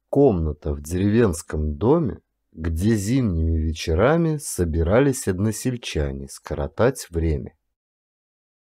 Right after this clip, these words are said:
Самый большой из всех ода в деревне –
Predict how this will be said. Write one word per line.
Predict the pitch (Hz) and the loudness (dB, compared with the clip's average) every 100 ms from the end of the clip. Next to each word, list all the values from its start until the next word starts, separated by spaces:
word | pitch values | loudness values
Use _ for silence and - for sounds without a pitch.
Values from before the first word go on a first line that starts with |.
| _ _ _ _ _ | _ _ _ _ _
Самый | - - 147 156 | -2 4 4 4
большой | 123 131 120 - 147 117 | 4 4 2 2 2 2
из | - | -2
всех | - - 120 - | -6 0 2 0
ода | - 104 98 107 101 - | -2 -2 2 4 4 0
в | 80 | -8
деревне – | 92 95 143 202 147 85 - | -2 2 2 2 0 -2 -6